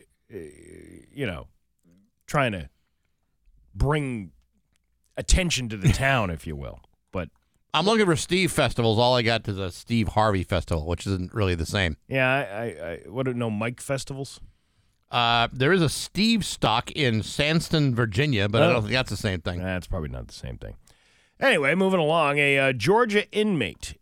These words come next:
Speaker 1: uh, tunneled through a wall in an attempt to harm a man in a neighboring cell.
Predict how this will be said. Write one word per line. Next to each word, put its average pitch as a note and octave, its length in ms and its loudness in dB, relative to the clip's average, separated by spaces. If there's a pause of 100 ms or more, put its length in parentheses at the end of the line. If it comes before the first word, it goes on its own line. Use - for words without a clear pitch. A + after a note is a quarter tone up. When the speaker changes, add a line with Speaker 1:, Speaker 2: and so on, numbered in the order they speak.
(120)
Speaker 1:
uh, G2 380 -2 (100)
tunneled C#3 500 -2
through C#3 240 2
a A#2+ 80 0
wall A2+ 680 -2 (180)
in C3+ 160 0
an B2 100 -2
attempt G3 380 -2
to D#3 100 0
harm E3 280 2
a D3 40 0
man D3+ 300 2
in B2+ 140 0
a A2+ 60 0
neighboring C#3 520 0
cell. B2+ 480 -2